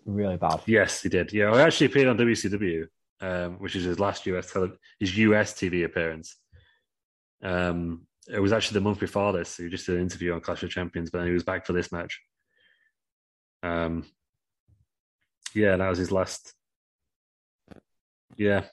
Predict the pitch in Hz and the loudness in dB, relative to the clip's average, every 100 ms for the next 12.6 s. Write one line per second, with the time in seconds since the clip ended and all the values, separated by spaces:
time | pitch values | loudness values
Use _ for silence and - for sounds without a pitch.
0 | _ _ 110 101 95 104 95 - 95 95 | _ _ -2 0 0 0 -2 -4 -4 -2
1 | 95 - - 95 92 90 98 110 98 107 | -4 -10 -10 -4 -2 2 2 2 0 0
2 | 101 - 90 92 90 92 90 90 90 98 | 0 0 0 -2 -2 -2 -2 0 0 0
3 | 92 95 - 110 - _ _ _ - 92 | 0 -2 0 -4 -4 _ _ _ -12 -8
4 | 90 92 85 92 87 82 95 87 87 90 | -6 -6 -6 -4 -2 -2 0 2 4 2
5 | 90 - _ _ - - - _ _ - | 0 -6 _ _ -20 -20 -20 _ _ -10
6 | 90 87 90 - 90 92 92 - 92 90 | -4 -2 -2 -2 -2 -2 -2 -2 -2 -2
7 | - 92 85 95 87 85 - - 98 - | -4 -8 -6 -6 -6 -8 -10 -2 -2 2
8 | 107 95 120 127 120 - _ _ _ _ | 0 2 2 2 0 -12 _ _ _ _
9 | _ _ - 98 95 98 98 87 92 87 | _ _ -8 -6 -4 -4 -4 -4 -2 -4
10 | - 90 87 87 - 87 87 - 90 92 | -2 -2 0 -2 -2 -4 -4 -6 -6 -2
11 | 87 85 87 90 95 - 92 92 92 95 | -2 -2 -2 -2 -2 -2 -2 -2 -2 0
12 | 92 92 - 92 104 | 0 -2 -2 0 0